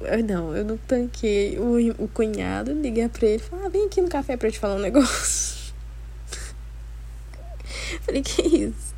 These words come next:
Falando no telefone, gente. Pra mim, podia falar até no WhatsApp ali, no, eles usam o quê? É, eu não, não sei, não lembro qual, qual,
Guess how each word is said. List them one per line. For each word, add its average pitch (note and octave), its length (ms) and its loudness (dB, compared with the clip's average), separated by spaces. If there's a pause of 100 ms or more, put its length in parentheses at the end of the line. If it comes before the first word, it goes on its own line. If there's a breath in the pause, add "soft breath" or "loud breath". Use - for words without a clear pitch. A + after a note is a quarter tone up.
(120)
Falando B3+ 380 6
no C#4+ 140 2
telefone, C#4+ 720 4
gente. G#3 160 -6
Pra D#4+ 220 4
mim, D#4 140 6
podia E4 200 4
falar D#4 160 4
até D#4 140 2
no F4 100 4
WhatsApp A3 400 0
ali, G#3 140 2
no, G#3+ 180 0 (320 loud breath)
eles A3+ 220 4
usam A3+ 240 0
o - 20 0
quê? D4 320 -2 (460 loud breath)
É, G3+ 200 4
eu A#3 60 2
não, C4+ 160 4
não B3+ 240 -2
sei, A#3+ 160 -4
não B3+ 160 0
lembro A3 220 2
qual, G3+ 200 -2 (160)
qual, G3+ 640 0